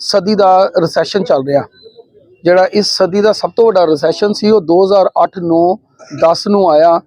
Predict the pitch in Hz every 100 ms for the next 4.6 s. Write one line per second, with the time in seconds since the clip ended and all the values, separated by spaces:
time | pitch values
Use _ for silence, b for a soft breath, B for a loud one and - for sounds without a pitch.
0 | _ - 180 208 180 165 185 - 175 196
1 | 180 156 185 202 190 170 202 202 190 -
2 | 220 - 269 320 262 226 160 _ _ _
3 | _ _ 202 180 175 170 - _ - -
4 | 180 190 180 196 202